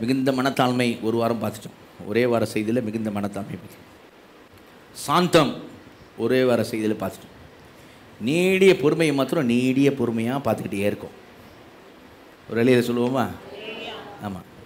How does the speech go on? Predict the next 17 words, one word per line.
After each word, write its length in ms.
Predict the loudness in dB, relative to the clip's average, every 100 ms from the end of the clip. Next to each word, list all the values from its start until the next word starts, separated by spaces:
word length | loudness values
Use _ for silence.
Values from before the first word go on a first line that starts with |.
| -20 -20 -20 -18 -6
நீடிய 200 | 0 2 2
பொறுமையை 240 | 0 -2 -2
மாத்திரம் 300 | -2 -2 -2
பார்த்துக்கிட்டே 340 | -2 0 -2
இருக்கும். 220 | -2 -12 -20 -20 -20 -20 -20 -20 -20 -20 -14 -4
முதல் 260 | 0 2 2
செய்தி 180 | 0 0
நீடிய 180 | 0 0 0
பொறுமையில 280 | -2 -2 0
முதல் 220 | 2 2 0
செய்தி 220 | -2 -2 0 2
தேவன் 420 | 4 4 2 2
நீடிய 200 | 2 2 2
பொறுமையா 320 | 0 2 0
இருக்கிறாருன்னு 480 | 2 2 0 0 -2
பார்த்தோம். 340 | -2 -4 -6 -10 -14 -20 -20 -20 -20 -20 -12
அந்த 120 | -6